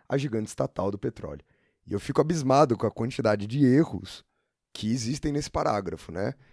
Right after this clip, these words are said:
Porque, um, caudilho venezuelano é um anacronismo gigantesco, como eu já citei pra vocês.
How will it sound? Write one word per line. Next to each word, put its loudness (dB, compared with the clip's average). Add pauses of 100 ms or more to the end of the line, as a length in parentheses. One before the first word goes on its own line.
(480)
Porque, -6
um, -4 (180)
caudilho 0
venezuelano -6 (280)
é -6
um -2
anacronismo -6
gigantesco, -2
como -4
eu 0
já -2
citei -8
pra -10
vocês. -4